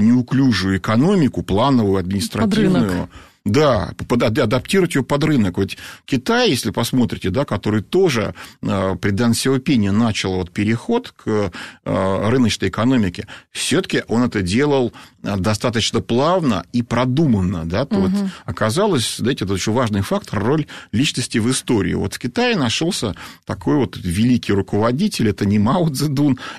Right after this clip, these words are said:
Speaker 1: это Дэн Сяопин, который действительно сумел вот, э, мало того, что теоретически все это разложить по полочкам, да, и сказать своим китайским коллегам по той же коммунистической партии, что будем делать вот так, так, так и так.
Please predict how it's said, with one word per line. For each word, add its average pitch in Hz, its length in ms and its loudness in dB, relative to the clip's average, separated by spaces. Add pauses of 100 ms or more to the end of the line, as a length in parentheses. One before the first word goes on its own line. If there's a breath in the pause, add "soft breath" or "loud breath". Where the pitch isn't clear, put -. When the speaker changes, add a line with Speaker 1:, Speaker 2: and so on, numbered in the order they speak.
Speaker 1:
это 151 240 0
Дэн 107 300 2
Сяопин, 117 720 0 (280 loud breath)
который 175 520 2
действительно 120 640 0
сумел 139 800 2
вот, 113 300 -2
э, 110 280 0 (340 loud breath)
мало 131 360 2
того, 117 200 0
что 110 140 -2
теоретически 139 840 0
все 120 300 0
это 110 320 0 (100)
разложить 117 420 0
по 123 120 -2
полочкам, 104 640 0
да, 165 200 0 (360 loud breath)
и 113 300 2
сказать 127 460 0
своим 104 240 0
китайским 110 520 -2
коллегам 123 500 -2
по 101 120 -4
той 98 160 -2
же 95 120 -4
коммунистической 107 520 -2
партии, 90 460 -4 (280 loud breath)
что - 180 -4
будем 113 360 2
делать 113 300 2
вот 110 240 -2
так, 196 280 -2
так, 165 320 -2
так 143 300 -2
и 156 40 0
так. 104 400 -4